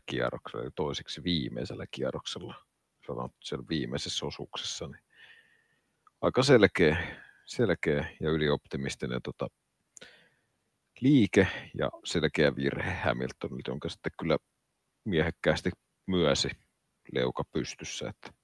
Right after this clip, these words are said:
otti omaan piikkiinsä tuon. Sääli kyllä, että Albon sitten menetti sen niin lähellä, mutta niin kaukana olleen menestyksen mammona.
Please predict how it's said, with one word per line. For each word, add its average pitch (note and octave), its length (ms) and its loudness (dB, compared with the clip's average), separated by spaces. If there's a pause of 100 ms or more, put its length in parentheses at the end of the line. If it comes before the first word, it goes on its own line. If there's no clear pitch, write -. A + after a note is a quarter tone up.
(600)
otti - 320 -4
omaan C2 420 0
piikkiinsä C2+ 640 0 (180)
tuon. A#1 280 0 (640)
Sääli E2+ 380 10
kyllä, F2+ 180 4
että - 180 2
Albon F2 420 6
sitten - 260 -10 (460)
menetti C2 400 -2
sen C#2 220 -4 (1200)
niin F#2+ 260 4
lähellä, F2+ 460 10
mutta - 400 -2 (240)
niin B2+ 240 2
kaukana F2 580 4
olleen B2+ 440 -4 (680)
menestyksen D#2 580 0
mammona. - 640 -10